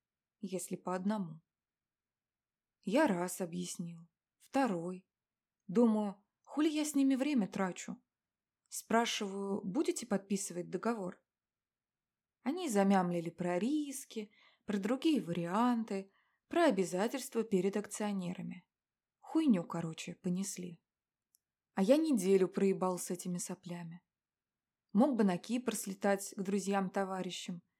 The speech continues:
или в кино сходить на вечерний сеанс с молодой и неотягощенной задумчивостью красавицей.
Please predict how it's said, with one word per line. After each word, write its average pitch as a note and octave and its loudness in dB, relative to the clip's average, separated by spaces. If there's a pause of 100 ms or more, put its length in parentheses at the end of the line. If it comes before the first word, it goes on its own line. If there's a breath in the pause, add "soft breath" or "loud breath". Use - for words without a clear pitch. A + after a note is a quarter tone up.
(260)
или D4+ 0
в B3 0
кино F#3 2
сходить G3 -2
на G3 0
вечерний F#3+ -2
сеанс F3+ -6 (280)
с - -10
молодой F#3+ 0 (100)
и G#3+ -4
неотягощенной A#3 2
задумчивостью F3 -6
красавицей. F#3 -8